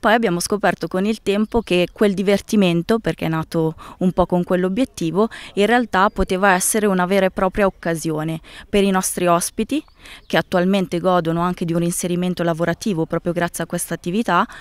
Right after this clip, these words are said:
e anche per il territorio, perché poi di fatto tutto è nato perché la nostra pizza, siamo riusciti con quello che poi è diventato il giro consueto dei vicini, che ad oggi facciamo tutti i giovedì,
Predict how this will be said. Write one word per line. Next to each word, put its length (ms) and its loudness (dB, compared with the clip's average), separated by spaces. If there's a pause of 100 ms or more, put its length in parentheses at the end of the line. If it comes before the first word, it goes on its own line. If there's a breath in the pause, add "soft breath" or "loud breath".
(220 loud breath)
e 80 0
anche 260 0
per 160 0
il 140 -2
territorio, 640 2
perché 300 -2
poi 180 -2
di 100 -4
fatto 720 -2 (300)
tutto 220 -4
è 80 4
nato 360 2
perché 300 2
la 120 2
nostra 360 0
pizza, 500 2 (380 loud breath)
siamo 240 4
riusciti 640 0
con 440 0
quello 200 2
che 160 0
poi 100 4
è 40 2
diventato 500 0
il 100 -2
giro 240 4
consueto 480 0
dei 140 0
vicini, 500 0
che 180 -4
ad 200 2
oggi 260 0
facciamo 420 -6
tutti 220 -10
i 60 -2
giovedì, 440 2